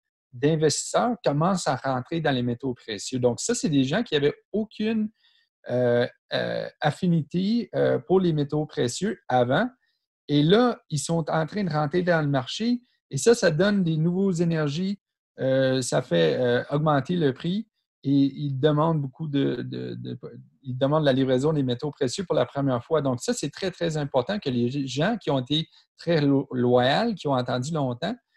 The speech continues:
ces gens-là, ils sont là. Ils sont rentrés maintenant dans le marché des métaux précieux. Donc,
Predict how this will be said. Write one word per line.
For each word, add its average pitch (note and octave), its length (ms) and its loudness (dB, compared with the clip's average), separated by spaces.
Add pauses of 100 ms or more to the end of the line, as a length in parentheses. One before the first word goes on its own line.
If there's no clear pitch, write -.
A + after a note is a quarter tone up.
(520)
ces - 160 0
gens-là, D3 340 4
ils G#3+ 100 2
sont D3 300 2
là. D3 160 2
Ils B2 140 0
sont C#3 200 0
rentrés C3+ 480 -4
maintenant C3+ 500 -2 (260)
dans C#3 180 2
le C#3 100 4
marché B2+ 300 -2
des C#3+ 120 -2
métaux B2+ 280 -4
précieux. B2+ 480 -4
Donc, C3 240 -4